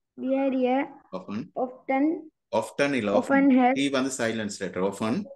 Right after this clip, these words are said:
Speaker 1: has a
Speaker 2: has a positive impact on the others.
Speaker 1: positive impact.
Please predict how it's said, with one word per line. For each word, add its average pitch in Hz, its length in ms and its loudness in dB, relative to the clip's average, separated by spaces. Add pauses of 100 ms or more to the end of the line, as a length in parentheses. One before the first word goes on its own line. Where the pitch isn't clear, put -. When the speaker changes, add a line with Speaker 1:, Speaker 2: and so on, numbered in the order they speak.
(160)
Speaker 1:
has 247 220 0 (220)
a 254 280 -8 (240)
Speaker 2:
has 104 200 -4
a 120 100 -2
positive 107 640 -2
impact 95 320 -4
on 92 200 0
the 120 180 0
others. 80 160 -6 (360)
Speaker 1:
positive 254 300 -14
impact. 240 240 -12